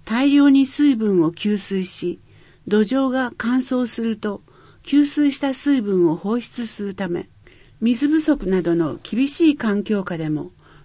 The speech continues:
農作物の安定した収穫が期待できます。そして、吸水放出を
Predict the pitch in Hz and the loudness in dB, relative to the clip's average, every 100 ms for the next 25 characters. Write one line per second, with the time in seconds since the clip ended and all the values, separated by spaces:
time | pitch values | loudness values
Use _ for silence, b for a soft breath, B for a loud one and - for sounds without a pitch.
0 | - 233 277 302 285 277 220 190 175 160 | -4 0 2 0 0 -2 -4 -2 0 0
1 | - - 233 269 294 285 262 277 254 254 | -6 -4 0 0 0 -2 -2 -8 -6 -8
2 | 240 247 233 208 214 214 - 208 185 175 | -8 -8 -8 -6 -6 -8 -8 -8 -6 -8
3 | - 170 180 - - _ b b b b | -8 -10 -10 -18 -20 _ b b b b
4 | b b b b _ - 226 220 - 262 | b b b b _ -8 -4 -4 -6 -8
5 | 254 - b b - - 269 285 - 277 | -8 -10 b b -18 0 2 2 0 -4
6 | 262 247 208 254 247 - 240 226 220 | -4 -4 -2 -2 -2 -8 -4 -4 -4